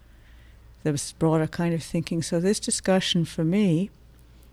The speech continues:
is the beginning of the philosophical one, but I also want very much to have discussions about, okay, so if this is how we wanna go, if we wanna be more heart-based, if we wanna be more aware, if we wanna make decisions like that, and we think that's gonna work better,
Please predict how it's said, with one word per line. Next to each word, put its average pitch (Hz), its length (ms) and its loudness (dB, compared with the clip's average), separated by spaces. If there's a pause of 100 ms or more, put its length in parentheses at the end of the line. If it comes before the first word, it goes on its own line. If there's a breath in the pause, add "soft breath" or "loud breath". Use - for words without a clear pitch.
(200)
is 175 160 -2
the 180 80 -2
beginning 185 500 4
of 160 240 0
the 139 120 -2
philosophical 170 840 0
one, 151 300 4 (460 soft breath)
but 175 140 2
I 175 80 4
also 180 380 4
want 165 220 0
very 175 240 2
much 180 340 0
to 170 100 0
have 160 260 -2
discussions 160 640 -6
about, - 280 -4
okay, 165 500 0 (400 loud breath)
so - 140 -2
if 156 160 0
this - 180 -2
is - 120 -8
how 185 160 0
we 175 140 2
wanna 170 280 2
go, 139 340 0
if 131 140 -4
we 196 80 4
wanna 196 260 2
be 185 160 2
more 170 220 2
heart-based, - 760 -4
if - 140 -8
we 180 120 2
wanna 185 260 2
be 175 140 0
more 165 280 2
aware, 139 500 0 (360 soft breath)
if 165 60 -8
we 170 80 4
wanna 185 180 4
make 170 200 2
decisions 160 580 0
like 143 260 -4
that, 139 220 0
and 156 60 -2
we 156 80 2
think 165 240 -4
that's 165 200 -2
gonna 160 200 2
work 156 300 -2
better, 135 380 0